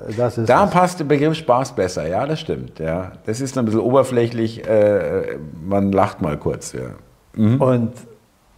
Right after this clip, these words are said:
Speaker 1: weil wir ja alle Menschen sind, die leben wollen, die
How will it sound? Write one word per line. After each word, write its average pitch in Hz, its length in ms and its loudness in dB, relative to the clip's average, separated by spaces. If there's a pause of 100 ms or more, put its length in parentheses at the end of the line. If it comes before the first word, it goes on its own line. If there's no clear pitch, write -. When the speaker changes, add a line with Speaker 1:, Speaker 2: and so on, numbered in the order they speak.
Speaker 1:
weil 117 260 4
wir 135 160 6
ja 127 200 6
alle 139 200 2
Menschen 139 500 -2
sind, 143 340 -2
die 113 320 -2
leben 127 580 2
wollen, 165 580 2
die 110 340 -2